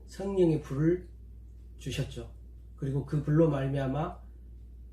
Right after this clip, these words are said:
그들이 성령의 충만함을 받았죠. 그리고 뜨거워졌죠. 그리고 자기도 모르게 자기 입에서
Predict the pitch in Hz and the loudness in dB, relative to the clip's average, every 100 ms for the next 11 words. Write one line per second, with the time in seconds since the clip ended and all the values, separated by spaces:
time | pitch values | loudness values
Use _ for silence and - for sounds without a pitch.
0 | - - - - - - - - - - | -16 -16 -16 -16 -16 -16 -16 -16 -16 -10
1 | 147 147 147 214 - - 175 214 208 185 | -4 2 2 2 -4 -8 -4 0 2 4
2 | 151 - 175 185 185 170 139 117 113 113 | 4 2 0 4 6 6 4 0 -6 -10
3 | - 113 - - - - - - 131 123 | -12 -14 -14 -16 -16 -18 -12 -6 -4 -4
4 | 123 - 180 185 156 120 110 - - - | -8 0 2 6 4 4 -4 -12 -14 -14
5 | - - - 147 147 180 190 - - - | -18 -8 -2 2 4 4 2 -12 -16 -16
6 | - - - - - 151 180 208 208 165 | -16 -16 -16 -12 -2 0 2 2 4 6
7 | 170 170 165 180 - - 175 180 147 143 | 6 6 4 2 -2 -4 0 2 4 4
8 | 160 160 185 185 | 4 4 0 -4